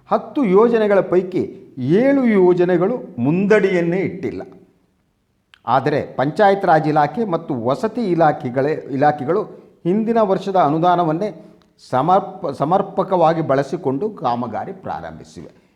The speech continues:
ಈ ಎರಡು ಇಲಾಖೆಗಳಿಗೆ ಥ್ಯಾಂಕ್ಸ್ ಹೇಳಬೇಕು, ಒಂದು ವಸತಿ ಇಲಾಖೆ, ಇನ್ನೊಂದು ಗ್ರಾಮೀಣಾಭಿವೃದ್ಧಿ ಇಲಾಖೆ.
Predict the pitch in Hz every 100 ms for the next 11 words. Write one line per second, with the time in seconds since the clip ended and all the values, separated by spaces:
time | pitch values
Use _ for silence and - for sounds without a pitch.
0 | _ 226 269 214 247 302 254 202 170 151
1 | 160 160 - 127 117 110 - 117 98 -
2 | 196 208 117 113 104 113 147 139 95 69
3 | 139 - - _ _ _ 107 107 127 123
4 | 101 98 110 95 92 87 65 76 71 80
5 | -